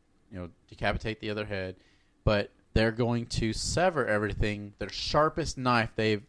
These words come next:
scalpel they've ever created, to, to slice right through the head and all the other tissue. They equated it to similar like a banana.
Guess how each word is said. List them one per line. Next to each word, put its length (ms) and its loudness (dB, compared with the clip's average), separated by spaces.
scalpel 480 0
they've 300 0
ever 460 -4
created, 580 -6
to, 240 -2
to 120 -8
slice 600 0
right 200 0
through 420 -4
the 100 -12
head 460 -2
and 140 -14
all 160 -8
the 140 -10
other 280 -10
tissue. 360 -14
They 200 0
equated 600 -4
it 160 -2
to 380 0
similar 380 -4
like 480 -4
a 40 -10
banana. 600 -6